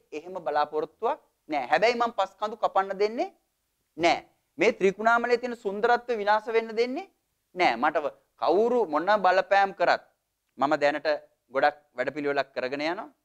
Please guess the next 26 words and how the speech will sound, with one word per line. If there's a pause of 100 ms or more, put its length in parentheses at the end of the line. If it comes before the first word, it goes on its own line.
(600)
ඒ
කිසිම
වැඩපිළිවෙලක්
ඇතුළේ
කාගේවත්
න්‍යාය
පත්‍ර
ක්‍රියාත්මක
වෙන්න
දෙන්නේ (440)
නෑ.
මේ
ත්‍රිකුණාමලයට
මං
ආදරෙයි. (520)
මං
ඉපදුනේ
මෙතන
වගේ
මං
කවදා
හරි
වැළලෙන්නේ
නැත්
මේ
භූමියේ.